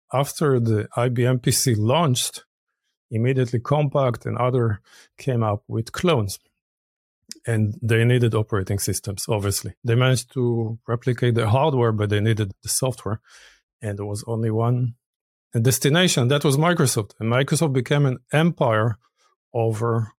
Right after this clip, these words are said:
that software, which they called M S dos, of course, and they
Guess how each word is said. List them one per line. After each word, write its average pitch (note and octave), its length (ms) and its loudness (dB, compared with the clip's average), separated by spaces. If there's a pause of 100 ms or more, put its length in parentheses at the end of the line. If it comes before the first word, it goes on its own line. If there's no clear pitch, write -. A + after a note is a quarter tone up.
(360)
that A2 260 -2
software, G#2+ 760 -2
which A2 280 -6
they G#2 100 -6
called G#2+ 360 -4 (160)
M C3+ 120 2
S A#2+ 120 2
dos, B2+ 260 0
of A#2 100 -4
course, G#2 300 -2
and G2+ 100 -2
they G2 160 -2